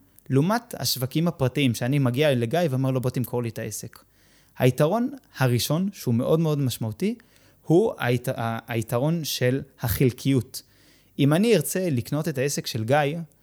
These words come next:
ואני אומר לו, "גיא, בוא, יש לך עסק שמרוויח מיליון שקל בשנה", זאת אומרת, הוא, הוא שווה, בוא נגיד, לפי המתמטיקה שעשינו, שבעה וחצי מיליון שקלים, אבל לא באמת בא לי לקנות את כל החברה, "בוא תמכור לי עשרים אלף שקל של החברה שלך",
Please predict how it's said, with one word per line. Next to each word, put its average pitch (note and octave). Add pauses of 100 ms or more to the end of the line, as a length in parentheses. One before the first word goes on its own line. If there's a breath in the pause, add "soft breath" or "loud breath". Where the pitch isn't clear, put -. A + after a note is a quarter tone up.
(240 soft breath)
ואני C#3
אומר G3+
לו, F3+
"גיא, F#3 (140)
בוא, D3+ (200)
יש D3
לך D#3+
עסק D#3
שמרוויח B2+
מיליון C#3
שקל D#3
בשנה", C#3+
זאת -
אומרת, C#3
הוא, A2 (120)
הוא B2+
שווה, B2+ (300 soft breath)
בוא C3
נגיד, B2+
לפי A#2+
המתמטיקה C#3
שעשינו, C3
שבעה C3
וחצי D3+
מיליון D3+
שקלים, F#3 (480 loud breath)
אבל B2+
לא G#3
באמת B3
בא B2+
לי B2+
לקנות B2
את B2
כל B2+
החברה, A2
"בוא D3
תמכור F#3
לי F#3+ (360 loud breath)
עשרים D#3+
אלף C#3+
שקל C3
של A#2+
החברה A2+
שלך", C3+